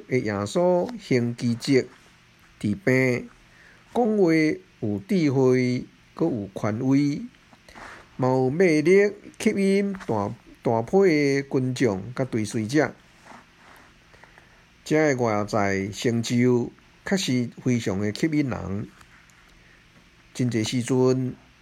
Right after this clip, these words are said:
咱嘛要亲像伊同一样的伟大、聪明，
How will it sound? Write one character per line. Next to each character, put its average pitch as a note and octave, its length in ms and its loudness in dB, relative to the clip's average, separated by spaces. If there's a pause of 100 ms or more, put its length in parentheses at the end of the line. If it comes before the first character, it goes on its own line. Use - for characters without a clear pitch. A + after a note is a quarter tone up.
(760)
咱 D3 160 0
嘛 C#3 100 0
要 C3 380 2
亲 B2+ 240 -2
像 G#2 480 -2 (200)
伊 A2+ 460 -4 (140)
同 F#2+ 220 -4
一 F#2+ 200 -6
样 G#2+ 100 -2
的 G#2+ 160 -2
伟 C#3+ 220 2
大、 A2 320 0 (600)
聪 A2 280 -4
明， G#2 440 -2